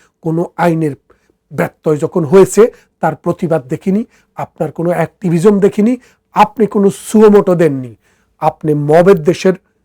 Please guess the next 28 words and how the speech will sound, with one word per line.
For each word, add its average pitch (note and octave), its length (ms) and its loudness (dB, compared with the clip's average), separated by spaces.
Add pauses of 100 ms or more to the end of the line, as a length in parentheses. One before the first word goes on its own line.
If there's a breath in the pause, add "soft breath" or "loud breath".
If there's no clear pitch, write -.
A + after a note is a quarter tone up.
(180)
চিফ F3+ 260 -4
জাস্টিস E3+ 480 -4
হয়েছেন, A3+ 380 4 (440 soft breath)
আপনি C#3+ 360 -10 (140)
তাড়াতাড়ি C#3+ 540 -8 (360)
বাংলাদেশকে C#3 880 -8 (300)
rule C#3+ 420 0
of D#3+ 60 -10 (100)
law-এর D#3 240 0
জায়গায় D#3+ 280 -2
নিয়ে D#3+ 200 -2
আসেন। F3 340 -8 (400 soft breath)
আমাদেরকে C4+ 500 2
অন্তত G#3 340 2
বলেন F#3+ 440 6 (340)
যে F3 140 -2
আমাদের F3 380 0
বাপ E3+ 360 0
দাদার D3+ 260 -6 (140)
চোদ্দ D3+ 340 -8
গোষ্ঠীর D#3+ 420 -10
যে E3 100 -4
দেশ, C#3+ 380 -8 (220 soft breath)
এই D#3 140 -8
দেশটা - 360 -12
সভ্য D3 380 -8
মানুষের D3+ 440 -8
দেশ, - 260 -16